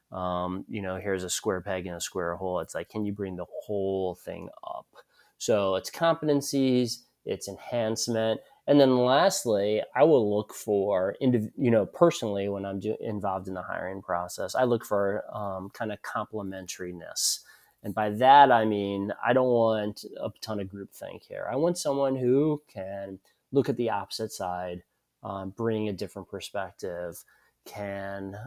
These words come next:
counterweight or counterbalance a, you know, a strong voice that I already know exists on the team. So I'm looking at it very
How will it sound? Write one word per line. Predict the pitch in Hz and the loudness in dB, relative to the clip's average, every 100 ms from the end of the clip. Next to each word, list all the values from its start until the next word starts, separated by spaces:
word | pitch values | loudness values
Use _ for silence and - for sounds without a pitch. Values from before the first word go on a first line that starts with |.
| - - | -16 -8
counterweight | - 127 120 113 110 107 104 | 0 2 2 2 2 2 0
or | 101 | -4
counterbalance | 113 110 107 104 104 101 101 101 - | -6 -4 -4 -6 -8 -6 -8 -8 -8
a, | 98 98 - - | -8 -8 -10 -10
you | 107 | -10
know, | 98 95 - | -10 -8 -8
a | |
strong | - - 98 95 | -8 -8 -8 -8
voice | 95 92 98 - | -10 -8 -10 -8
that | 98 | -6
I | |
already | 92 95 95 | -6 -6 -8
know | 95 90 | -8 -8
exists | 92 90 90 - | -8 -8 -10 -12
on | 92 | -14
the | |
team. | 87 - 90 80 82 | -14 -14 -14 -14 -10
So | 131 | -2
I'm | 151 | 0
looking | 156 160 151 131 | 2 0 0 0
at | 117 | 0
it | 107 110 | -2 -2
very | 107 | -2